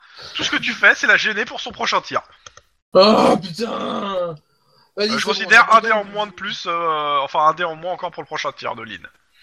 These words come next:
Speaker 1: Et c'est à eux de jouer.
Speaker 2: Attends, mais je, je n'ai pas juste de jouer là, les
Speaker 1: Non,
Speaker 2: mecs
Speaker 1: mais j'avais pas fait le truc entre les deux en fait. Entre vous, euh,
Speaker 2: Ah oui.
Speaker 1: entre... Il y a un moment où j'ai pas joué avec eux, c'est pour ça que je l'ai fait à ton tour en fait. Classe à eux.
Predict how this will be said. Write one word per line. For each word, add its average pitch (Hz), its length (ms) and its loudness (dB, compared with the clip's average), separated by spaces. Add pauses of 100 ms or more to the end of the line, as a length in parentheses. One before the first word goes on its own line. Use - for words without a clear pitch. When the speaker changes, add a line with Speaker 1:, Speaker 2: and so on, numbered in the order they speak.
(380)
Speaker 1:
Et 214 100 8
c'est - 220 2
à 220 100 6
eux 208 100 -2
de 180 120 -8
jouer. 135 260 -6 (720)
Speaker 2:
Attends, 147 300 -2
mais 147 240 0
je, 143 60 -8 (220)
je - 60 -6
n'ai 160 120 -4
pas 220 160 0
juste 208 280 -4
de 196 80 0
jouer 302 220 -4
là, 349 120 -4
les 294 120 -6
Speaker 1:
Non, 202 120 4
Speaker 2:
mecs 226 80 2
Speaker 1:
mais 190 40 0
j'avais 180 200 2
pas 214 120 2
fait 214 160 0
le 190 160 -2
truc 190 180 -12
entre 196 180 -6
les 190 100 -4
deux 208 100 -10
en 170 80 -10
fait. - 240 -10 (280)
Entre 127 200 -6
vous, 147 260 -6
euh, 135 100 -4
Speaker 2:
Ah 220 120 0
oui. - 420 0
Speaker 1:
entre... - 200 -14 (360)
Il - 40 -14
y - 20 2
a 135 40 4
un - 20 -2
moment 170 140 -4
où 190 40 -4
j'ai 156 120 0
pas 165 120 2
joué 160 180 -2
avec 147 200 -2
eux, - 20 -6
c'est 156 80 -10
pour 131 100 -10
ça 165 100 -4
que 147 40 -2
je 143 60 -2
l'ai 139 40 0
fait 139 100 -4
à 120 200 0
ton 131 100 -16
tour 131 240 -14
en - 60 -18
fait. - 140 -16 (520)
Classe - 220 0
à 165 60 -2
eux. 117 120 -12